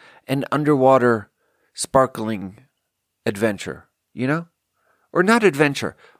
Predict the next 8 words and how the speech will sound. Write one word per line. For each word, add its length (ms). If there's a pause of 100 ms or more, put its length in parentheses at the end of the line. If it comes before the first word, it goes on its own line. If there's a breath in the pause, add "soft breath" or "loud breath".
(420 soft breath)
It's 160
actually 300
just 220
a 80
walk 380
around 300
the 80
block. 440